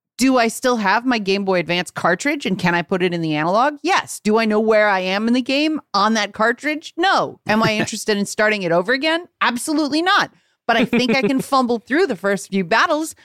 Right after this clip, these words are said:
Speaker 1: while I figure out what I was doing twenty fucking years ago.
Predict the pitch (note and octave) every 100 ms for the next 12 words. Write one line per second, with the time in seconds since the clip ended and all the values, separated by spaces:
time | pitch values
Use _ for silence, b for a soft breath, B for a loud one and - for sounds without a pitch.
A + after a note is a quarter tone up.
0 | b A#3+ C#4+ C#4+ - A#3+ C4+ D4 G3 E3+
1 | F#3+ B3+ D#4 A#3+ B3 F#4+ C4+ D3 - G3+
2 | G3 F3+ - F3 E3+ E3 D#3 C#3+ C#3 A2+
3 | -